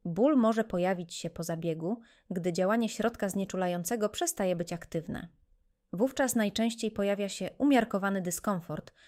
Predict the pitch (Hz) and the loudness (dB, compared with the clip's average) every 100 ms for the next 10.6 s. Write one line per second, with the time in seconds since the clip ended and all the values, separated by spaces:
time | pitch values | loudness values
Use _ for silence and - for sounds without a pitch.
0 | _ - 202 190 196 196 - 190 202 202 | _ -4 0 2 0 -2 -4 -2 -2 0
1 | 202 180 175 170 208 196 - - 247 247 | -2 -2 -4 0 0 0 -4 0 4 4
2 | 208 185 - 175 - 190 185 165 165 170 | 2 0 -4 -8 -4 -4 -2 -4 -4 -4
3 | 170 - 165 170 170 170 160 202 214 208 | -4 -6 -8 -8 -4 -2 0 0 0 2
4 | 247 233 180 170 170 165 165 165 165 156 | 4 2 0 -2 -4 -4 -4 -4 -6 -8
5 | 147 139 - _ _ _ _ _ _ _ | -8 -10 -12 _ _ _ _ _ _ _
6 | _ - 165 175 165 - 240 190 214 247 | _ -8 -2 0 -2 -2 -2 0 -2 -4
7 | - - - 170 180 190 247 262 233 - | -20 -20 -12 0 4 6 6 4 -2 -2
8 | 180 - 185 165 156 156 233 - _ _ | -6 -2 -2 0 -4 -2 -6 -6 _ _
9 | - - - - 233 202 185 185 196 - | -6 -2 0 0 2 2 2 0 -2 -4
10 | - - 175 151 - - | -6 -4 -4 -4 -10 -12